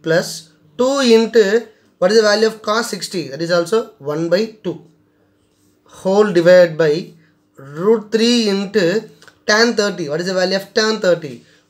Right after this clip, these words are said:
one by root three. One by root three minus cosec thirty degree. Cosec thirty degree is nothing but two. It is equal to three into one by two.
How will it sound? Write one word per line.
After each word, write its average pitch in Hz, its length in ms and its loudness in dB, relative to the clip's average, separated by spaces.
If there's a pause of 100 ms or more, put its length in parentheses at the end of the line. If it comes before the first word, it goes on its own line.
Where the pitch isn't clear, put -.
one 175 340 -2
by 277 280 0 (160)
root 156 260 -14
three. 123 180 -16 (140)
One 131 280 -12
by 196 380 -2
root 147 320 -10
three 151 380 -8 (640)
minus 196 880 0 (180)
cosec 233 480 2
thirty 208 340 -2
degree. 151 420 -10
Cosec 175 440 -4 (220)
thirty 185 280 0
degree 180 220 -4
is 170 120 -8
nothing 151 240 -6
but - 380 -14
two. - 240 -10 (1120)
It 135 80 -14
is 123 140 -8
equal 156 360 0
to 170 300 2 (320)
three 220 240 2
into 214 180 2
one 202 160 0
by 208 140 2
two. 240 280 -2